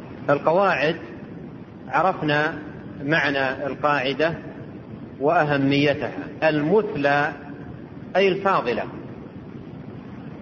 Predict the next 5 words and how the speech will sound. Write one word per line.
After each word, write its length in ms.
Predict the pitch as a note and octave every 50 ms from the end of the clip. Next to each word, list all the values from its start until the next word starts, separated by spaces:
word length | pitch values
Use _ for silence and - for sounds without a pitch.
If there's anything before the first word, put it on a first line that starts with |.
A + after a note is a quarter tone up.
| - - - - - - - - - - - - -
والأمثل 1300 | B2+ C3+ D3 C#3+ C#3 C3+ C3+ C3 C#3 - - - - - D3 C#3 D3+ F3+ F#3+ G3 F3 - - D#3+ F3 G3
هو 180 | F#3+ F3+ G3+ G3
الأفضل 480 | G3 G3+ G#3 F3 - - - C3 A2+ - - - - - - - - - - - - -
والمقدم 680 | - C3+ C#3+ D3 C#3 C#3+ E3+ E3+ D#3 C#3+ C#3+ D3+ D3 C#3
على 380 | B2+ C3 D3 D3 D3+ D#3+ F3+